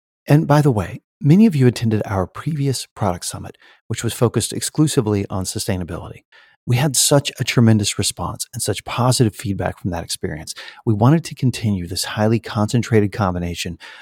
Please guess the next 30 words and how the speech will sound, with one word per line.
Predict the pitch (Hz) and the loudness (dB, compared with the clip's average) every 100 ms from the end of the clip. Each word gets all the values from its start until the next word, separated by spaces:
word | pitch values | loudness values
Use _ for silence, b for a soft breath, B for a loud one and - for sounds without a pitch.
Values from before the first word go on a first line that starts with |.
| B | B
of | 117 98 | -2 -2
strategic | - 104 - 151 214 | -6 -6 -4 -4 -4
selling | - 117 90 90 90 b b | -4 -4 -4 -6 -8 b b
with | 110 - | -12 0
innovative | 135 117 98 92 - | 2 4 2 -2 -6
product | - 90 87 | -8 -8 -8
ideas. | 82 - - - - _ _ _ _ - | -16 -20 -16 -16 -16 _ _ _ _ -4
Registration | 180 170 - 131 131 120 | -2 -2 0 2 2 0
is | 104 | 2
now | 107 104 | 2 2
open | 104 - 101 | 0 -2 -4
for | - 104 | 0 2
our | 98 107 | 4 2
new | 110 185 | 4 4
product | 196 95 92 | 2 -4 -6
summit | - 98 87 - | -6 -6 -6 -4
called | 95 87 | -4 -4
Product | - 107 117 | 0 0 0
Summit | - 107 92 | 0 0 0
Holidays, | - - 151 110 - - - B B | -4 2 4 4 -2 -14 -16 B B
which | 123 | 0
is | 120 | 2
built | 110 139 | 2 2
specifically | - - - 170 175 151 | 0 -4 -4 -2 -2 0
for | 139 110 | -2 -2
gifting | 101 117 120 110 | -4 -2 -2 -4
experiences | 104 - 92 92 95 - | -6 -8 -8 -8 -10 -10
of | - | -6
all | 95 85 | -4 -4
kinds, | - - - | -6 -14 -16